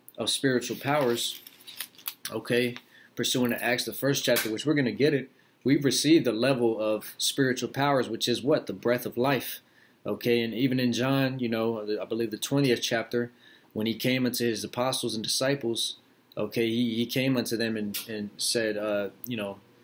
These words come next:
uh, he breathed unto them and said, uh, "Receive the Holy Spirit," man. You know, going back to what? Genesis, uh, uh, uh, the second chapter, where Adam received that breath of life,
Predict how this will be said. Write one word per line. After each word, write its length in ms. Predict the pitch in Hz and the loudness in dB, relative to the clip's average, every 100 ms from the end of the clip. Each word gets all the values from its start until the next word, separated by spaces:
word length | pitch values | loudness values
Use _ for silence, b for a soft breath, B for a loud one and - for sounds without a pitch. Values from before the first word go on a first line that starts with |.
| b b b - | b b b -6
uh, 80 | |
he 140 | 107 110 | -2 -2
breathed 460 | 98 131 156 135 | 0 4 4 4
unto 240 | 131 120 117 | 0 0 0
them 280 | 117 117 107 | 0 -2 -4
and 100 | 104 | -2
said, 360 | 120 107 104 101 | 0 0 -2 -4
uh, 140 | 101 | -4
"Receive 440 | 104 - - 131 120 | -2 0 0 0 0
the 100 | 117 | 0
Holy 240 | 127 123 | 0 0
Spirit," 460 | - - 202 202 - | -2 0 0 0 -6
man. 200 | 95 101 - _ _ _ - | -14 -16 -20 _ _ _ -6
You 120 | 101 | -2
know, 300 | 110 127 131 - - | 0 -2 -4 -14 -4
going 240 | 117 123 | 0 2
back 220 | 123 127 | 4 2
to 120 | 127 123 | 0 0
what? 260 | 143 135 | 0 0
Genesis, 680 | - 117 123 - 123 - - b b b b _ | 0 -2 0 -2 -2 -2 -4 b b b b _
uh, 40 | 110 | -4
uh, 20 | |
uh, 680 | 107 87 101 98 87 98 95 | -2 0 0 0 -2 -4 -4
the 100 | 101 | -2
second 380 | - 156 160 123 | 2 2 2 0
chapter, 500 | 127 113 - 123 123 b b - | 0 0 -2 -6 -8 b b -4
where 220 | 110 92 | -2 2
Adam 340 | 123 143 127 | 2 2 0
received 400 | 113 - 123 113 | -2 0 0 0
that 220 | 107 101 | -2 -2
breath 220 | 120 123 107 | 0 0 0
of 120 | 104 | 0
life, 440 | 127 131 - - | 2 0 -2 -12